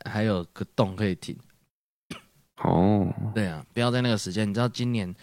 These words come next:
Speaker 1: 有人好像，因为他好像现场还是有一点点货，有，有机会可以买到，变成说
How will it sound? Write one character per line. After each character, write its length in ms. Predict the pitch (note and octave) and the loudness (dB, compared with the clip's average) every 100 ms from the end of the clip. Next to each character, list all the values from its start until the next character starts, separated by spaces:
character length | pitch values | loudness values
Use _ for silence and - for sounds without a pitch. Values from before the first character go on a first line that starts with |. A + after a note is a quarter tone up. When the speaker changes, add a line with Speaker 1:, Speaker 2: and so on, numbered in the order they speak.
| - - _ | -20 -20 _
Speaker 1:
有 160 | G2+ | 0
人 180 | F#2 F#2 | 0 0
好 140 | F#2+ F#2+ | -4 -2
像， 340 | B2+ A#2 G#2 - - - _ _ _ _ _ _ | 0 0 -2 -6 -20 -20 _ _ _ _ _ _
因 180 | C3+ | 2
为 100 | D3+ | 4
他 160 | D3 D3+ | 4 2
好 120 | C3+ | 0
像 80 | F#2+ | -2
现 240 | - B2+ | 0 0
场 200 | F#2+ F2 | 0 -8
还 120 | D2+ E2 | -8 -6
是 200 | A#2 G#2+ _ | -4 -4 _
有 340 | D2+ E2+ C#2+ - | -6 -4 -4 -6
一 80 | A#2 | -6
点 220 | - F#2+ | -4 -4
点 220 | G#2 E2+ | -2 -4
货， 300 | D2 G#2 F2 | -2 0 0
有， 180 | E2 D#2+ | -2 -6
有 100 | - | -8
机 220 | E2+ - G2 | -4 -2 0
会 140 | G#2 | -2
可 100 | F2+ | -2
以 80 | F2 | -4
买 240 | F#2 D#2+ | -4 -6
到， 220 | - F#2 | -2 -2
变 200 | E2+ A#2 | 2 0
成 180 | F2 F2+ | 2 -4
说 300 | E2 G2+ F#2+ | 0 0 0